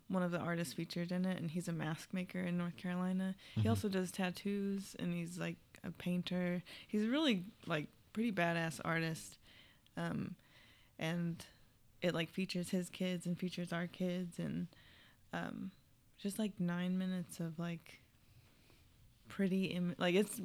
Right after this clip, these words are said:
Speaker 1: I, I think it's beautiful. <laughs>
Speaker 2: Mm-hmm.
Speaker 1: And, like, um, we showed it, we got to show it earlier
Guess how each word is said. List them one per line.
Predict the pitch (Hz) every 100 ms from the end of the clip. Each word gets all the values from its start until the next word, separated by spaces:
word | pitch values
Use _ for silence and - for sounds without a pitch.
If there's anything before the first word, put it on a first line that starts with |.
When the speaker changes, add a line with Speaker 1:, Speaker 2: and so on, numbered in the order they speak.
| - 214
Speaker 1:
I, | 254 285
I | 214
think | 277 233
it's | -
beautiful. | 175 190 165 156 165 -
<laughs> | -
Speaker 2:
Mm-hmm. | - 131 131 127 -
Speaker 1:
And, | 208 202
like, | 165 - -
um, | 180 170 170 170 - - - - - - -
we | 226
showed | - 233 226
it, | 226 190
we | 208
got | 233 220
to |
show | 208 240 208
it | 190 - -
earlier | 208 202 196 190 185 185